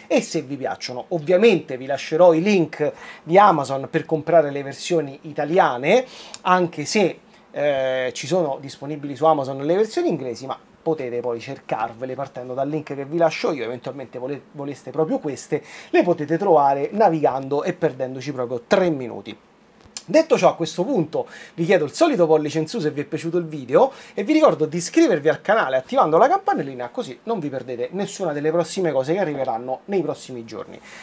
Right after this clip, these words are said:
Detto ciò, io vi saluto e ci vediamo molto presto.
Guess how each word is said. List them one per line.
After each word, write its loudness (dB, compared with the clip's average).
Detto 2
ciò, 2
io -2
vi 0
saluto 4
e 4
ci 4
vediamo 6
molto 4
presto. -8